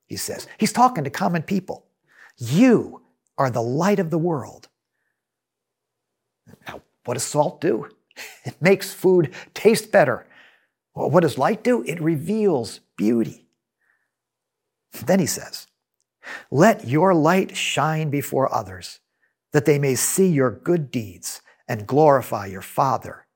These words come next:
in heaven." And guess which Greek word he uses when he talks about good deeds?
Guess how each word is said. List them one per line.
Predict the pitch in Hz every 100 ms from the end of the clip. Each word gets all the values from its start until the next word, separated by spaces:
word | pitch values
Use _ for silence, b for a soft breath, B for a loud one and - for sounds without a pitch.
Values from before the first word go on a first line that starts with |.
| _ -
in | 110
heaven." | - 110 - _ _ _ _ _ _ _ _ _ _ _ _ _ _ _ _ _ _ _ _ _ _ _ _ _ _ _ B B _ 127
And | 110 101
guess | 185 180 - -
which | 120 160 - - _
Greek | 156 151 151
word | 120 127 143 143 131
he | 151
uses | 135 139 151 117 107 - -
when | - 131
he | 127
talks | - 123 120 -
about | 110 120 110 - _
good | 120 104 98
deeds? | 95 78 _ - -